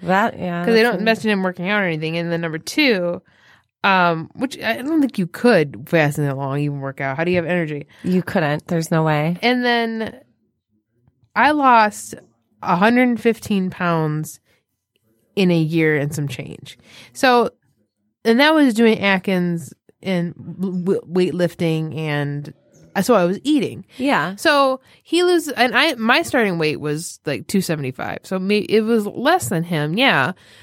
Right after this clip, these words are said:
Speaker 2: But let's look at the difference, a hundred fifty, hundred fifteen pounds. And he went a whole year not eating. Is that the difference in weight really worth it?
Speaker 1: No.
Speaker 2: It was only, like,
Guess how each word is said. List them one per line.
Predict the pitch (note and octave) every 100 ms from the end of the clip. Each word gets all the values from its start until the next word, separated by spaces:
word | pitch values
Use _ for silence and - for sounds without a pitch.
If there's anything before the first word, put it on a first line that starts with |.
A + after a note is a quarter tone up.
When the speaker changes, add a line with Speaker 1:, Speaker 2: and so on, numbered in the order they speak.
| - _
Speaker 2:
But | - C#4+
let's | D#4 D4+
look | D4 D4
at | C#4 G#3+
the | G3 G#3+ G3
difference, | F3+ A3+ G#3 C#3+
a | D#3
hundred | G#3 A#3 B3
fifty, | A3 A3+ - G3+ F#3+ - _
hundred | - A3+ G#3
fifteen | G3 - F#3 D#3+
pounds. | - D#3+ G2 - - _ _ _ _ _
And | - F#3+ F3+ F3 -
he | F3 A#3
went | A#3
a | G3
whole | G#3 G#3+
year | F#3+ F#3+ F3+
not | F3+ F3 -
eating. | F#3 F3+ D3
Is | - G#3+
that | C#4 D#4+ - _ _ _ _ _ _ F3 F#3 G3
the | F#3+ A3+
difference | A3 A#3 C#4 C4+ B3
in | A3 G#3
weight | F#3+ B3
really | G3 A3+ G3
worth | D#3 F#3
it? | C#4+ D4 - _ _ _ -
Speaker 1:
No. | F3 E3
Speaker 2:
It | B3+
was | C4+
only, | D4+ F4 F4 D#4
like, | C4+ A3 _ _